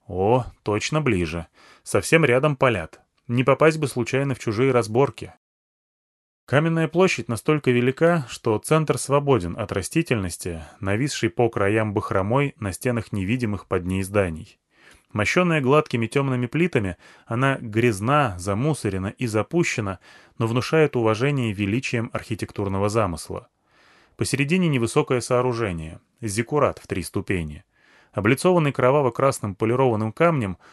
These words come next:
он изрядно смахивает на ленинский мавзолей. Возле него приткнулся осевший на спущенных колёсах автомобиль, а в том месте, где у мавзолея трибуна, сидят трое. Одного я узнал. Андрей,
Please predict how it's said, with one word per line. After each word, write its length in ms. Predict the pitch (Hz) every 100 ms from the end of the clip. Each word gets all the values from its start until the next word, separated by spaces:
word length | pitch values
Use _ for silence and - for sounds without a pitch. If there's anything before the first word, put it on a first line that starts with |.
| -
он 180 | - 120
изрядно 320 | 123 156 147 120
смахивает 600 | 135 151 - 110 104 104
на 140 | 98
ленинский 420 | 120 123 104 -
мавзолей. 680 | 98 95 104 104 80 80 _ _ _ _ _ _ -
Возле 280 | 110 127 139
него 220 | 156 180
приткнулся 580 | 127 - 147 165 - 135
осевший 540 | 127 113 151 151 123
на 120 | 104
спущенных 520 | 98 - 147 120 110 -
колёсах 420 | 113 120 - 101
автомобиль, 600 | - 110 113 135 180 165 _ - - _
а 80 | 120
в 60 | -
том 180 | 165 156
месте, 360 | 160 - 123
где 260 | 107 113 127
у 120 | 117
мавзолея 520 | 113 101 127 131 123
трибуна, 640 | 117 123 135 185 117 85 -
сидят 420 | - 107 139 147
трое. 420 | - 92 76 80 _ _ _ _ _ _ _
Одного 380 | 151 160 208 214
я 160 | 156
узнал. 640 | 135 90 85 82 80 - _ _
Андрей, 640 | 170 135 90 92 85 -